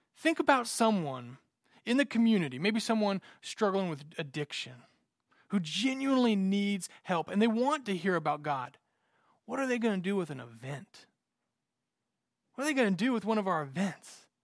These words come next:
right? But how many of us feel like, "Well, I'm reaching out because I went to an event." I'm not saying events are all bad, please,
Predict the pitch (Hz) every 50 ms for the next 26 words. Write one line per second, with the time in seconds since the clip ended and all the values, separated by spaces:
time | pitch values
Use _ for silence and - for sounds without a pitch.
0 | _ _ _ _ _ - 208 220 220 233 - _ _ _ _ _ _ _ _ _
1 | _ _ _ _ _ - - - - 277 247 247 302 320 330 330 302 285 247 202
2 | 190 233 233 208 - - - 233 220 196 165 165 - - - - 208 254 240 214
3 | 208 202 208 240 254 - - 247 269 269 262 247 220 202 - 214 208 208 208 233
4 | 214 - - 226 214 190 170 180 226 240 220 233 254 262 240 247 - 220 214 196
5 | 190 175 170 180 180 - - 180 180 190 175 165 156 156 156 160 165 165 - -
6 | 170 160 156 156 -